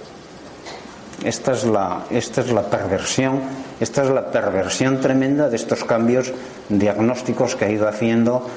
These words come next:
la Asociación Americana de Psiquiatras, la apa. Entonces, ¿qué ha ocurrido? Que del cero coma seis por ciento de la población que tenía una psicosis maníaco-depresiva cuando yo era joven y diagnosticábamos una psicosis maníaco-depresiva,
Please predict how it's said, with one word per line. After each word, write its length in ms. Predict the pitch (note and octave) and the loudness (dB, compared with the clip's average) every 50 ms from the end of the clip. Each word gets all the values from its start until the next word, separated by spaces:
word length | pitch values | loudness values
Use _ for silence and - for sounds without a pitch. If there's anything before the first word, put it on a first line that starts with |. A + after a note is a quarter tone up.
| - - - | -8 -4 0
la 100 | G2+ G2+ | 0 0
Asociación 580 | - - G2+ F#2+ - G2 F#2 - A#2 A2+ A#2 | 0 0 -2 0 0 0 0 2 2 2 2
Americana 520 | A#2+ A#2 G#2 G2+ G#2 G2+ G#2+ G#2+ G#2+ G#2 G2+ | 2 2 0 0 0 0 0 0 0 0 0
de 80 | G2+ | 0
Psiquiatras, 720 | G2 - G#2+ G2+ B2+ D#3+ D#3 C#3 - G#2+ F2 E2 D#2+ E2 F#2 | -2 -2 -2 2 4 4 4 4 2 0 -2 -2 -2 0 2
la 180 | F2+ G2+ A#2 | 2 4 4
apa. 260 | A#2+ - - G2 - - - - - - - - - - - - - - - - - - - - - | 2 2 0 -4 -4 -4 -8 -12 -14 -16 -18 -18 -18 -18 -20 -20 -20 -20 -20 -20 -18 -18 -18 -8 -2
Entonces, 420 | - A2+ A#2 - D#3+ D#3 E3 E3 - | -2 0 2 2 2 2 2 0 2
¿qué 80 | - | 2
ha 60 | E3+ E3 | 2 2
ocurrido? 480 | D3+ D#3+ D#3+ E3 E3+ D#3+ A2+ G2 E2+ E2 - - - - - - - - - - - - - | 4 2 2 2 2 2 2 0 0 -2 -4 -8 -10 -12 -14 -16 -16 -18 -18 -18 -10 -4 0
Que 120 | - G2+ | 0 2
del 160 | F#2+ G2+ F#2+ | 2 2 0
cero 320 | F#2+ - - D3+ D3 D#3+ - | 0 0 2 4 4 4 4
coma 220 | - D#3 D3+ D3 C3 | 4 4 2 2 2
seis 260 | - D3+ D3 C3+ C#3+ | 2 2 2 2 2
por 220 | C#3+ - C3+ A#2+ | 2 0 0 2
ciento 360 | - C#3+ C#3 C3+ B2 B2+ C3+ | 4 2 4 4 4 4 4
de 80 | A#2+ A#2 | 4 4
la 160 | A2 A2 G#2 | 4 2 2
población 520 | - A#2 A2+ A2 G#2 - C3 C3 B2+ B2 A2 | 2 2 2 2 2 2 0 0 0 2 0
que 100 | G#2+ G#2 | 0 0
tenía 300 | G#2+ G#2+ G#2+ A2+ B2 B2+ | 0 2 2 4 4 2
una 160 | B2+ B2+ B2 | 2 0 0
psicosis 500 | - A#2+ G#2+ - B2+ A#2 A#2+ A#2 A2 A2+ | -2 -2 0 0 0 2 2 0 2 4
maníaco-depresiva 1040 | A2 G#2+ A2 A2 G#2 G#2 G#2+ G#2+ G2+ G2+ F#2+ G#2 G2 F#2 - C#3 C3+ A#2 G#2 F#2 F2 F2+ - - - - - - - - | 2 4 4 2 2 0 0 0 0 0 0 0 -2 0 2 2 4 4 4 2 0 -4 -8 -10 -12 -14 -16 -18 -12 -4
cuando 380 | - - G2 F#2+ F#2 F#2 F#2 F#2 | 0 2 2 2 2 2 2 2
yo 260 | F#2 F2 G2+ G#2+ A2+ | 2 2 2 2 2
era 140 | A2 A2+ A2+ | 2 2 0
joven 440 | - - B2 B2 - G2+ F#2+ F#2 F2+ - - - - - - | 0 0 2 2 2 0 0 -2 -2 -6 -8 -12 -10 -4 -2
y 80 | G#2 | 0
diagnosticábamos 800 | F#2+ F#2+ G2 F#2+ F#2 G2 G2+ - - G#2+ F#2 G#2+ A2+ A#2 A2 G#2+ | 2 2 2 2 2 0 0 0 0 0 2 2 2 2 0 2
una 180 | A#2 A#2 A2+ G#2+ | 2 2 2 2
psicosis 360 | - A#2+ G#2+ A#2+ A#2+ A2+ A#2 | 2 2 0 0 0 2 2
maníaco-depresiva, 960 | A#2+ A#2+ A#2 B2 B2+ A#2+ B2+ B2 B2 B2 B2+ C#3 C3+ C3+ C#3 B2+ C3+ C#3+ | 2 2 2 2 2 2 2 2 2 2 0 0 0 2 2 2 2 2